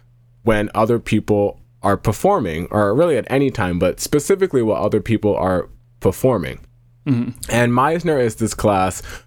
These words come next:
Speaker 1: where you're kind of standing on opposite sides of whatever the acting space is, and you're kind of just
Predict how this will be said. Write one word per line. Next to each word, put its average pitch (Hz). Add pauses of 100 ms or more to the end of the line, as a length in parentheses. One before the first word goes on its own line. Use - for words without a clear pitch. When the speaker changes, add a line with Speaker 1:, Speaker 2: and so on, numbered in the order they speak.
(120)
Speaker 1:
where 104
you're 104
kind 131
of 120
standing 117
on 98
opposite 107
sides 98
of 90
whatever 92
the 90
acting 95
space 101
is, 98 (340)
and 101
you're 113
kind 131
of 120
just 113